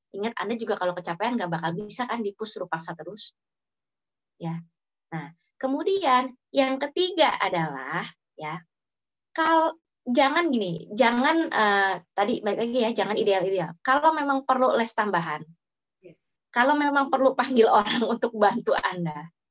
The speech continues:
Speaker 1: ya, ya panggil. Kalau memang perlu guru les, panggil. Perlu ada extra time untuk, eh, ada yang dipanggil ke rumah atau ada Zoom tambahan, ya monggo gitu loh. Supaya apa? Anda terbantu.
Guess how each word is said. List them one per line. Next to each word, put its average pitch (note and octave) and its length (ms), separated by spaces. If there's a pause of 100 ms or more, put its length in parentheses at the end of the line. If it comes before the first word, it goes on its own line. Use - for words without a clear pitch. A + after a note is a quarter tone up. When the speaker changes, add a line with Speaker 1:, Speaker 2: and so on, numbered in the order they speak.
(320)
Speaker 1:
ya, D#3 240 (400)
ya E3+ 160 (240)
panggil. E3+ 440 (1120)
Kalau F3 220
memang F3+ 180
perlu F3+ 240
guru F3+ 240
les, F#3+ 320
panggil. D3+ 640 (560)
Perlu F#3 400 (300)
ada F3+ 160
extra F#3 480
time F#3+ 320
untuk, F#3+ 320
eh, E3+ 240 (100)
ada F3+ 240 (160)
yang F3 160
dipanggil F3+ 400
ke F3+ 140
rumah F#3 340
atau - 140
ada F#3+ 260
Zoom F3+ 240
tambahan, F3+ 640 (400)
ya E3 240 (420)
monggo F#3 560
gitu E3 240
loh. C#3+ 80
Supaya G#3+ 480
apa? B3 240 (1000)
Anda A#3 160
terbantu. G3+ 560